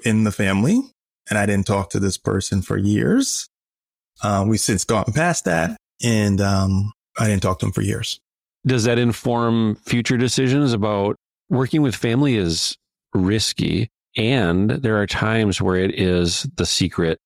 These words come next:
Speaker 2: to success. I, just a few weeks ago, we were talking with Ravi and Shama Nahuja at Optum, a father and son team, and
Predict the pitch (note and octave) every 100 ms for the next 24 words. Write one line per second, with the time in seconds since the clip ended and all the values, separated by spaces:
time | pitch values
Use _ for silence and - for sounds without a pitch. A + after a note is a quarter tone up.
0 | - F#2 - F2 - C3 D3 - - -
1 | F#2+ E2+ G2 G2+ F#2+ G2+ F#2 F#2 - F#2
2 | F2 E2+ E2+ E2+ F2+ E2 F2 E2+ - E2+
3 | E2 E2+ F2 E2+ F2+ F2+ E2 - F2+ E2+
4 | D#2+ D#2 C3 G2+ D2+ D#2 - D#2+ G#2+ D3+
5 | - A#1 A#2 - - F#2 G2 F#2+ F#2+ F#2
6 | - B2+ C3+ D2 C#2 F#2+ - _ _ _
7 | _ - G2 F#2 F2+ F2+ F2 F2+